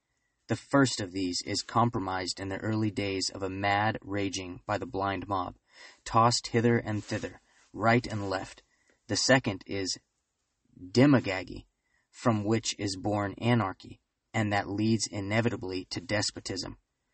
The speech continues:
not any longer legal and convert, uh, overt, and therefore responsible despotism, but to unseen and secretly hidden, yet nevertheless sensibly felt despotism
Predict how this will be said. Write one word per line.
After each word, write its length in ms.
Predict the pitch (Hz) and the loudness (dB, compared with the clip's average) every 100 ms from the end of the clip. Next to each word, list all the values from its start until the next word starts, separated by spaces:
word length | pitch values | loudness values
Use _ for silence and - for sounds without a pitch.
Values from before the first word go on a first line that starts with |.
| _ - | _ -6
not 340 | 104 117 139 - | 2 2 4 4
any 200 | 131 120 | 4 6
longer 520 | 113 117 107 92 - | 4 4 2 -4 -8
legal 520 | 98 104 110 98 92 - | -4 2 2 0 -4 -8
and 220 | 101 98 - | -8 -8 -4
convert, 480 | 123 113 92 85 - _ _ _ _ _ | 0 2 0 -6 -12 _ _ _ _ _
uh, 180 | 101 85 101 | -4 0 6
overt, 340 | 127 98 92 - _ _ - - | 6 4 -4 -12 _ _ -20 -8
and 140 | 113 113 | 0 4
therefore 340 | 127 - 101 | 4 4 0
responsible 840 | 98 - - 113 117 120 123 123 - _ _ _ - | 0 -6 0 2 2 2 2 0 -2 _ _ _ -2
despotism, 680 | 110 - - 101 90 95 _ _ _ _ - | 0 -2 -6 -6 -6 -10 _ _ _ _ -6
but 160 | 110 | -4
to 200 | - 117 - | 0 0 4
unseen 600 | 117 135 - 127 120 120 | 4 4 4 4 4 2
and 200 | 104 98 | 0 -4
secretly 560 | - 117 - 123 127 120 | -2 -2 -2 0 2 4
hidden, 400 | 117 98 90 - _ _ - | 2 0 -4 -12 _ _ -4
yet 260 | 107 98 | 0 0
nevertheless 720 | 104 104 120 123 113 101 98 | 0 2 4 6 6 2 0
sensibly 580 | - 117 117 110 110 104 | 0 2 2 0 0 -2
felt 380 | - 104 104 - _ _ _ | -2 -2 -2 -2 _ _ _
despotism 800 | - 107 - 95 104 90 92 92 | -2 -2 -2 -6 -4 -4 -6 -10